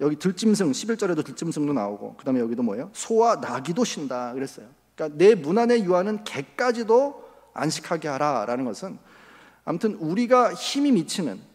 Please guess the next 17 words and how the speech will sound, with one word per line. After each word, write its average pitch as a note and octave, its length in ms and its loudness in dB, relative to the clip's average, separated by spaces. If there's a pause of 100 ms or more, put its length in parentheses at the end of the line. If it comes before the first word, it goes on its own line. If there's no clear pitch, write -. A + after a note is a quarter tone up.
(400)
우리의 D3 240 0
의지와 D#3 500 2
우리가 C3+ 280 2
힘이 A#3+ 400 -2
미치는 F3 440 -4 (120)
어떤 A#3 500 0
영역이든 C#3 420 0
가지, B2 400 -6 (540)
어, - 140 -14
어떤 D3+ 640 0
영역까지라도 D3 960 0 (640)
우리가 D#3 520 -2 (260)
하나님의 F#3 440 -2
은혜를 G3+ 460 4
받고 - 440 -4
구원을 C#3+ 460 -2
받은, A2+ 760 -2